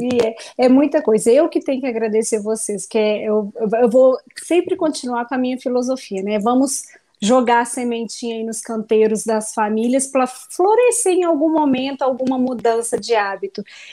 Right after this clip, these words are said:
Eu que agradeço de coração, é muito assunto. Você tava, a gente tava falando do Thiago, falando do, do, dos alimentos, eu pensei, Nossa,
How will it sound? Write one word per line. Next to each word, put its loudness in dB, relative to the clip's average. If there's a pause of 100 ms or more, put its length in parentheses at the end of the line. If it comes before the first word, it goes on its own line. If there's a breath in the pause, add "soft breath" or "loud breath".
Eu 6
que 0
agradeço 0
de -8
coração, -2
é 2
muito 4
assunto. -4 (220 loud breath)
Você -2
tava, 2
a 2
gente 0
tava 2
falando -2
do -4
Thiago, -4
falando -8
do, -4 (280 soft breath)
do, 0
dos 0
alimentos, 2
eu 4
pensei, 2
Nossa, 0